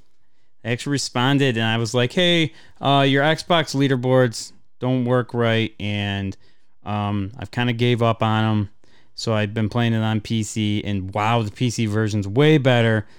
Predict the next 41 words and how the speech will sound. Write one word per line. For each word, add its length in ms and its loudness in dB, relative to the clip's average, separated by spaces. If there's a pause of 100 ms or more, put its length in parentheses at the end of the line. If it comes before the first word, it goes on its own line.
(260)
So 320 6
I 80 6
was 140 4
wondering, 320 4
since 180 -2
I 60 4
bought 260 4
all 160 4
these, 440 0 (260)
<laughs> 640 -16
uh, 200 0
tables 480 2
on 260 4
the 60 2
Xbox, 640 0
if 80 -10
there's 180 0
any 160 2
way 200 2
you 40 2
guys 220 0
can, 80 -2
like, 180 -2
hook 200 -6
me 140 2
up 140 2 (340)
<laughs> 340 -16
with, 320 2
uh, 200 4
the 120 -2
ones 280 4
for 140 -4
P 240 0
C. 340 -2 (180)
Yeah, 300 2 (1160)
it's, 340 -2 (140)
it 140 -4
sounded 360 2
like, 240 2
you 140 0
know, 260 0